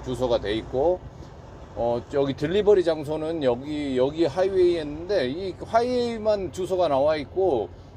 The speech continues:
어, 번지수는 아, 어제 제가 섰던 데 트럭 스탑에서 바로 그 근처에 백 미터 안에 있는 게 거기 이제 주소로 나와 있었거든요.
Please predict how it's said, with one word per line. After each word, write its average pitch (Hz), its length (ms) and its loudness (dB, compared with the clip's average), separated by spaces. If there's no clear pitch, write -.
어, 139 220 2
번지수는 180 640 -2
아, 131 140 2
어제 143 260 4
제가 156 320 0
섰던 196 480 -2
데 170 420 2
트럭 214 220 -2
스탑에서 180 480 2
바로 151 180 0
그 175 200 0
근처에 202 460 2
백 131 180 -2
미터 165 260 0
안에 147 260 0
있는 139 260 -2
게 131 160 0
거기 120 280 -2
이제 107 180 -8
주소로 123 360 -6
나와 104 260 2
있었거든요. 98 640 -6